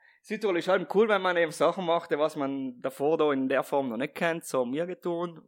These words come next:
So glaub ich, jetzt ist es jetzt auch. Deswegen, ähm, glaub ich, ist es einfach wichtig, dass es noch mehr solche junge Leute gibt, was an Gas haben. Und für die Sam brennen wir und für die Sam arbeiten wir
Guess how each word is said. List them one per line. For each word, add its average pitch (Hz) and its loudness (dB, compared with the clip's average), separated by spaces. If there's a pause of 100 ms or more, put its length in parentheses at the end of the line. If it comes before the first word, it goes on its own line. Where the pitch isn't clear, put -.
(100)
So 135 -8
glaub 127 -4
ich, 123 -16
jetzt 135 -8
ist 117 -8
es - -20
jetzt 117 -8
auch. 131 -2 (600)
Deswegen, 123 -4
ähm, 113 -12
glaub 123 -2
ich, 123 -6
ist 117 -10
es 120 -6
einfach 127 -6
wichtig, 131 -12
dass 117 -10
es 110 -16
noch 120 -6
mehr 120 -4
solche 117 -10
junge 120 -6
Leute 107 -6
gibt, - -14
was - -10
an 110 -10
Gas - -10
haben. - -14
Und 123 -8
für 135 -6
die 123 -4
Sam 135 -2
brennen 160 -4
wir 160 -4
und 123 -6
für 123 -10
die 113 -8
Sam 117 -10
arbeiten 127 -6
wir 120 -10